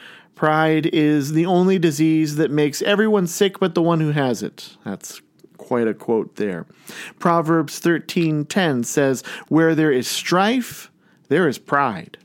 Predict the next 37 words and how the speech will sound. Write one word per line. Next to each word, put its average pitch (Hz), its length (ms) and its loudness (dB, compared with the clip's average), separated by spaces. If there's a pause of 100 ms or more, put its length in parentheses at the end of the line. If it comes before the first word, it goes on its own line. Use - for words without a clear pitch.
(640)
but 123 140 0
wisdom 151 460 0
is 131 140 -8
found 143 340 0
in 123 140 -4
those 127 360 0
who 120 100 -10
take 127 300 -4
advice." - 800 -6 (1080)
The 127 140 2
unmerciful 170 640 0
servant 165 500 -2
in 135 100 -2
this 147 160 -2
story 160 560 -2
that 147 140 -4
we 127 100 0
read 139 260 -2
today 139 300 -2
from 131 220 -8
Matthew 135 420 -2
eighteen, 135 420 -2
he 151 200 -2
is 98 200 -4
full 156 600 -2
of 127 420 -2
pride. 123 500 -2 (280)
He 214 160 2
thought 185 300 0
he 175 140 0
could 156 240 -2
run 160 300 0
up 160 140 -2
such 254 380 -4
a 123 200 0 (100)
big 180 300 -2
debt 170 400 -2